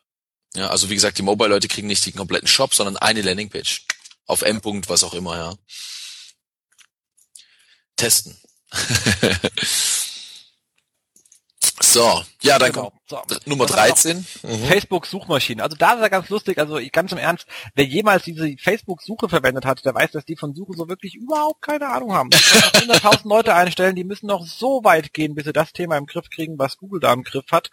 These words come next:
Speaker 2: Ähm, sehe ich jetzt nicht so schnell kommen, muss ich ganz ehrlich sagen, aber ich kann mich auch komplett irren, aber das habe ich jetzt nicht so stark, ähm, auf dem Radar.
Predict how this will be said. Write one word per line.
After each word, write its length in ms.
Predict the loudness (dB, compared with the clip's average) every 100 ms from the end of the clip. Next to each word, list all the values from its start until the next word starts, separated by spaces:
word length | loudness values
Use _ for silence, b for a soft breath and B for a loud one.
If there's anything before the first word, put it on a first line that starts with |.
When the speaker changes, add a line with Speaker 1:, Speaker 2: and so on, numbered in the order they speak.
| B B B B _ 4
Speaker 2:
Ähm, 360 | 6 4 0 B B B _
sehe 200 | 0 2
ich 80 | 2
jetzt 200 | 0 -2
nicht 180 | -6 -6
so 220 | -4 -2
schnell 360 | -2 2 2 2
kommen, 340 | 0 0 0
muss 160 | -6 -6
ich 80 | -4
ganz 220 | -4 -2
ehrlich 280 | -2 -2 2
sagen, 220 | 2 2
aber 80 | -2
ich 80 |
kann 120 | 0 -2
mich 80 |
auch 100 | -4
komplett 500 | -4 -6 -2 2 0
irren, 340 | 2 -2 -2 -2
aber 200 | 0 0
das 180 | 0 0
habe 140 | -2
ich 60 | 0
jetzt 180 | -4 -4
nicht 220 | -8 -4
so 240 | -4 -2
stark, 520 | -4 2 4 2 -4 _ B B B B _ 2
ähm, 540 | 4 4 2 -6 -12 _ _ _ _ _ -2
auf 460 | 0 0 -2 -14 -20 _ _ _ _ -6
dem 300 | -4 -4 -6
Radar. 460 | -4 -2 -2 -8